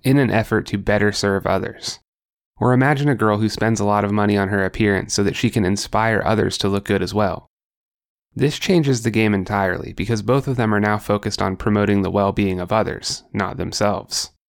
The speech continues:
This time, the guy is respected by his peers for his dedication and hard work. The girl is admired for her beauty and looked up to as an icon.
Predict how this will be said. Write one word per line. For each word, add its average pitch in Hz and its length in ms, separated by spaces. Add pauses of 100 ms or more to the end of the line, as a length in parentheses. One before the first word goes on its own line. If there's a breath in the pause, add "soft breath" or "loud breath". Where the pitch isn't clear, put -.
(920)
This - 220
time, 95 300
the 101 100
guy 104 220
is 101 140
respected 98 580
by 90 100
his 98 180
peers 95 380
for 107 100
his 101 160
dedication 101 580
and 90 120
hard 92 240
work. - 400 (500)
The - 80
girl 110 320
is 101 140
admired 101 440
for 101 120
her 98 120
beauty 95 380
and 92 220
looked 101 200
up 107 160
to 95 140
as 92 140
an 92 80
icon. - 560